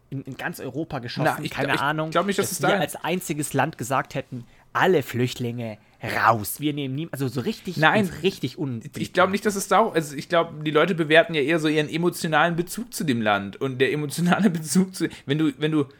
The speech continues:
Speaker 2: wenn du irgendjemanden fragst, ich glaube, egal aus welchem Land, wenn du irgendjemanden fragst und sagst, hey, zu welchem Land hast du den emotionalsten Bezug?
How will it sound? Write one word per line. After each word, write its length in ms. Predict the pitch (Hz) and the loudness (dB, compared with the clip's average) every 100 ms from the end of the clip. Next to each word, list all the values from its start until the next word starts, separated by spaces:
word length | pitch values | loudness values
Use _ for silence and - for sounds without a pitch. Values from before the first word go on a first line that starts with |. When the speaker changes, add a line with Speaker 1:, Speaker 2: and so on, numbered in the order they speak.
| _ _ _ | _ _ _
Speaker 2:
wenn 120 | 147 151 | 0 2
du 80 | |
irgendjemanden 680 | 185 170 214 160 185 165 147 | 4 4 2 2 2 2 0
fragst, 640 | - 143 180 - - - _ | -2 0 0 -2 -10 -12 _
ich 100 | - | -4
glaube, 180 | 165 170 | 0 0
egal 280 | 147 143 180 | 4 6 6
aus 80 | 180 | 2
welchem 180 | 170 151 | -2 0
Land, 160 | 147 | -2
wenn 80 | 120 | -2
du 60 | 120 | -4
irgendjemanden 320 | 160 147 135 | -4 -6 -6
fragst 300 | - 139 135 | -4 -4 -2
und 60 | |
sagst, 200 | 131 127 | -2 -2
hey, 140 | 170 147 | 0 -2
zu 140 | 139 | 0
welchem 260 | 131 151 139 | -2 0 0
Land 180 | 135 139 | 0 -2
hast 180 | 143 135 | -8 -6
du 60 | |
den 160 | 123 117 | -4 -4
emotionalsten 680 | 131 131 120 120 131 - 127 | -6 -6 -2 0 0 -2 -10
Bezug? 440 | 123 - 123 - | -10 -8 -8 -8